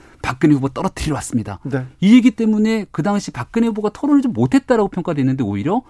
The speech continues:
Speaker 1: 깜짝 놀라갖고 박근혜 후보를 밀었다는 보수층 사람들이 꽤 많이 있었거든요. 그래서 토론은 토론을 잘한다고 이기는 게 아니라 사람들의 감정을 흔드는 건데 이준석 후보가 따박따박 말을 잘하긴 했지만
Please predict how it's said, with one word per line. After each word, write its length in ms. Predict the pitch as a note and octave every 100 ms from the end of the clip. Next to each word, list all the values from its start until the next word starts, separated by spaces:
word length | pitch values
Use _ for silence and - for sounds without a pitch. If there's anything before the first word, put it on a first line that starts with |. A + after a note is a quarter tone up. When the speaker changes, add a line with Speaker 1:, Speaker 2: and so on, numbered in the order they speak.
| - -
Speaker 1:
깜짝 360 | - D4 D#4 D#4+
놀라갖고 680 | C4 G#3+ F#3+ D#3 - G3+ B3
박근혜 360 | - - A3
후보를 280 | G#3+ F3 F3
밀었다는 480 | B2+ E3+ F3+ D#3 D3+
보수층 400 | C#3 D3 - D#3
사람들이 340 | C#3+ C#3+ B2+ B2
꽤 120 | A3+
많이 240 | - A#2+
있었거든요. 600 | C#3 G#2+ G2 F2 A#2 A2+ _ _ - -
그래서 160 | - F#3+
토론은 460 | C#4+ D#4 D4+ C#4+ C4+
토론을 340 | - C#4 C#4+
잘한다고 640 | - - D3 G3 F#3 F3
이기는 340 | B2+ A2 D#3 D3+
게 80 | D#3+
아니라 360 | F#2+ A2+ F3 - - -
사람들의 420 | - - D4 C4+ -
감정을 480 | - B2+ F#3 A#3+ G#3
흔드는 300 | F3+ D3 B2
건데 360 | G#2 A2 G3 - - _ _
이준석 420 | D#3+ A#3 A#3+ B3
후보가 460 | A3 - G3 G3+ G#3 -
따박따박 580 | A#3+ B3+ - A3 G#3
말을 220 | C#3 A#2+ E3
잘하긴 420 | - C3+ D3+ D#3+
했지만 420 | B2+ - E3 A#3+